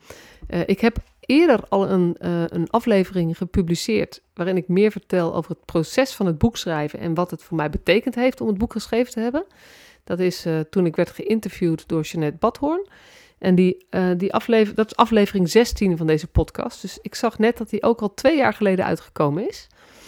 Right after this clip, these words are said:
Maar, eh, in deze aflevering wil ik echt sec ingaan op de inhoud van het boek. En, ehm, eh,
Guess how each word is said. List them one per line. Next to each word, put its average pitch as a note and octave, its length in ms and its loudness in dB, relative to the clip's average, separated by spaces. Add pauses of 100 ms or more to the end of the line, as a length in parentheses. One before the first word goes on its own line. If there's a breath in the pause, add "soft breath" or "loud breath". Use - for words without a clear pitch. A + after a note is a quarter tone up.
(300 soft breath)
Maar, F#3+ 240 4
eh, - 260 -2
in F#3 160 4
deze A3+ 280 4
aflevering G3+ 460 0
wil F3+ 100 2
ik F3+ 200 -6
echt A#3+ 300 0
sec - 320 -2
ingaan F3+ 540 -2
op E3+ 180 -8
de - 160 -8
inhoud A3+ 580 2
van - 200 -8
het E3 140 -6
boek. - 340 -8 (760 soft breath)
En, F3+ 220 2
ehm, E3 440 2 (680 loud breath)
eh, E3 440 -4